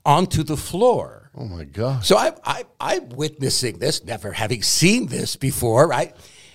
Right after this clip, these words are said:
Speaker 1: And, uh, I, I can't believe it. So I, I went to the nurse's station and, uh, told them exactly what had happened. And after I told the nurse what had happened, I went,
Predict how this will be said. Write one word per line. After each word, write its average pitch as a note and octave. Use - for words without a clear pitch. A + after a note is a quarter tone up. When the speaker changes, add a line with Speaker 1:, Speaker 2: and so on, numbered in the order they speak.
Speaker 1:
And, C3+
uh, A2+
I, -
I G#2+
can't A#2+
believe D3
it. C3
So B2
I, A2+
I G2+
went A#2
to A2+
the F2+
nurse's -
station D3
and, G2+
uh, A2
told D3+
them G2
exactly A2
what F2+
had E2+
happened. F3
And F#2+
after G2
I F2+
told F#2+
the E2+
nurse F2+
what E2+
had F#2+
happened, F3
I B2
went, A#2